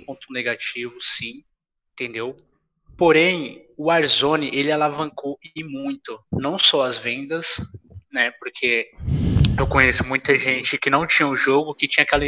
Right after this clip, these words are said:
certa insegurança. Eu vou ser bem sincero com vocês, por mais que eu curta o jogo em si, eu até comentava com o Ivo, que o Ivo pegou na pré-venda o M W,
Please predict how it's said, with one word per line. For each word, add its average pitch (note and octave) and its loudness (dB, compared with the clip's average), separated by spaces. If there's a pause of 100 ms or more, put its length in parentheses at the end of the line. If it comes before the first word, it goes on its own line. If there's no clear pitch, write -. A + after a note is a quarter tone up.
certa - 4
insegurança. C3+ 6 (360)
Eu D3 -20
vou F3 0
ser - 2
bem G#3+ 0
sincero D#3 4
com C#3+ -2 (140)
vocês, - 2
por - -8
mais D3 0
que - -4
eu D#3 -4
curta G3 0
o C3+ -2
jogo B2+ -6
em A#2+ -12
si, F3 -4 (540)
eu C#3 2
até C#3 2
comentava D#3 0
com F3 -6
o D#3 0
Ivo, C#3+ 0
que - -8
o B2+ 4
Ivo C3+ -6
pegou C#3+ -2
na D3+ 0
pré-venda C#3+ -6
o A#2 -6
M A#2 -10
W, A2 -6